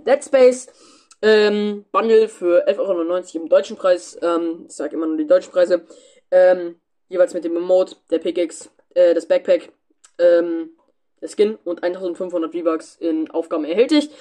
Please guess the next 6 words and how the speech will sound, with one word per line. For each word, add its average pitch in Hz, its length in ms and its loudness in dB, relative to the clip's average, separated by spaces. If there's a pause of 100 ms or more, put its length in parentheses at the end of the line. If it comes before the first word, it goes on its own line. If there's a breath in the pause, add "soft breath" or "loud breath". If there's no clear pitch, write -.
(360 loud breath)
Ähm, 240 440 4
das - 260 -6
gab 480 240 2
es 453 120 -4
tatsächlich, 349 800 0
ähm, 254 540 4